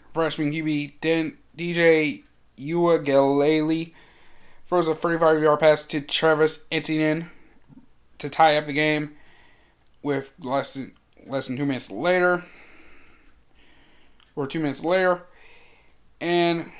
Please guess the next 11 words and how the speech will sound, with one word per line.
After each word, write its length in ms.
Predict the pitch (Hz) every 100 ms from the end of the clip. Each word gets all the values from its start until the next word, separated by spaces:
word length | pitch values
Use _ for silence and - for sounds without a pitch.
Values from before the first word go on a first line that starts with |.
| - - - _ _ _ _ _ _ -
and 180 | 156 156
then 540 | 160 156 151 165 147 -
to, 280 | - 151 - - - - -
uh, 460 | 131 131 127 120 131 - _ _ - - _ _ _ _ _ _ - - - - _ -
on 120 | 156
the 80 | 147
next 240 | 170 165
drive, 380 | - 170 165 165 -
it, 180 | 131 104 - _ - - _ _ _ _ _ _ _
next 240 | 151 175 175
drive 460 | 175 180 175 170